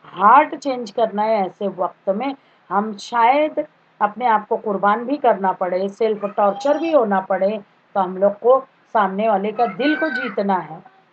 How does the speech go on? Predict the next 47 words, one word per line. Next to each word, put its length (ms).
ना 320
कि 80
जो 160
है 100
हम 180
लोग 140
वहाँ 220
पे 160
ताकतवर 640
हैं 200
तो 60
लड़ाई 340
झगड़े 380
से 100
सामने 420
वाले 280
से 160
अपनी 320
बात 300
मनवाना 520
है। 160
ऐसा 280
जो 160
है 100
गांधी 460
मना 200
कर 200
रहे 240
हैं। 200
और 360
अभी 240
हम 180
देखेंगे 360
meaning 440
थी, 180
अब 160
nature 380
देखेंगे 540
कि 460
truth 280
और 140
नॉन 300
वायलेंस 440
का 140
nature 520
क्या 220
है। 200